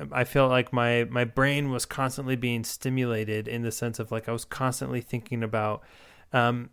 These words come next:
you know, entrances and eg-, exits and places where I could be and places where I shouldn't be and places where I needed to be and how to get there. And so I honestly think the level design is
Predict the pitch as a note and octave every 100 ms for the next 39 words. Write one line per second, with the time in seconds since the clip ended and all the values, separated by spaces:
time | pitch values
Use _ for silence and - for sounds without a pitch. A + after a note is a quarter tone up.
0 | - C#3 B2+ C3+ C3+ C3+ B2 B2+ A#2 A#2+
1 | A#2+ B2 A#2+ - - C3 B2 A2+ - A#2
2 | C3 B2+ B2+ C3 A#2 B2 - A#2 B2 B2
3 | A#2+ A2+ A#2 A#2 A2+ A#2 A2+ - D3 C3
4 | A#2 A#2 A2+ A2 - A#2+ A#2 A2+ A2+ A#2
5 | C3 C3+ B2 A#2 A2+ G#2 C3 A#2+ A2+ D3
6 | - G2+ F2 - - - - - C#3 -
7 | C#3+ C#3 D3 G3+ D#3+ C#3 C#3 B2+ A#2+ A#2+
8 | A#2 A#2+ A2+ A2 A2+ A2+ C3+ A#2+ - -